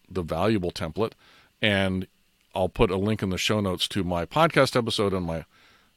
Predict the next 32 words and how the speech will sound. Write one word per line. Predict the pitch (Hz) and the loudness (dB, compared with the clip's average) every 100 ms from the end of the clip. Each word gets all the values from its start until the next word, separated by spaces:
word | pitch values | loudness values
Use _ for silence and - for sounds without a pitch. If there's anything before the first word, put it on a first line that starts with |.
| _ - | _ -2
blog | 95 101 | 2 4
article | 87 82 82 80 | 2 -2 -2 -4
about | 71 85 85 - _ | -2 -2 -2 -4 _
the | 80 | -8
valuable | 80 78 80 76 | -6 -4 -4 -6
template. | - 76 87 - - - | -8 -6 -6 -8 -14 -2
But | 131 | 2
essentially, | 131 196 - 123 | 6 6 6 4
it's | 117 | 4
a | 123 | 2
rubric | 107 107 160 131 120 - - | 2 4 4 6 4 4 -10
for | - 110 98 98 - _ _ _ | -2 2 4 2 -2 _ _ _
the | 104 | -4
things | - - 143 156 143 | -4 0 2 2 2
that | 127 110 - _ _ _ _ | 2 2 0 _ _ _ _
the | 95 | -8
functional | - - 139 - 147 131 | -6 0 0 0 0 0
spec | - - 110 98 - | 0 0 2 0 -4
should | - - 98 | -6 -2 -2
include | 92 - 190 123 101 98 _ _ _ - | -4 2 4 6 4 0 _ _ _ -6
in | 98 | 0
order | 113 131 | 2 2
to | - 131 117 - _ _ _ _ _ _ | 0 -2 -2 -4 _ _ _ _ _ _
make | 107 120 120 | 2 2 4
sure | - 104 98 - _ _ _ _ | 2 2 2 -2 _ _ _ _
the | 101 | -6
dev | 87 113 143 | 2 2 2
team | - 104 95 | -2 -2 -2
has | 95 95 - | -2 -4 -4
the | 95 | -4
best | 80 113 - | -2 -2 -2
possible | - 92 - 98 95 | -4 -4 -2 -2 -2